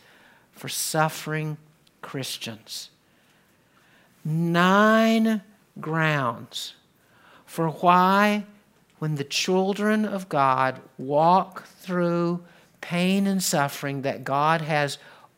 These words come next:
ordained for their lives, they can find strength and peace, and yes,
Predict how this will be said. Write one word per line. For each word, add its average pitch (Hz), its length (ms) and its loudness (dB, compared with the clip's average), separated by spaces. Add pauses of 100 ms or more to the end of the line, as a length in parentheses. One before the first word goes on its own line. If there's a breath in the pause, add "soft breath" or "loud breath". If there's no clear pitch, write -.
(120)
ordained 147 720 -2
for - 200 -10
their 175 200 -4
lives, - 680 -8 (1200 soft breath)
they 156 160 0
can 156 260 -4
find 131 420 -2
strength - 1080 -2 (1000 soft breath)
and 135 340 -8
peace, - 800 -2 (760 soft breath)
and 139 160 -12
yes, 147 760 0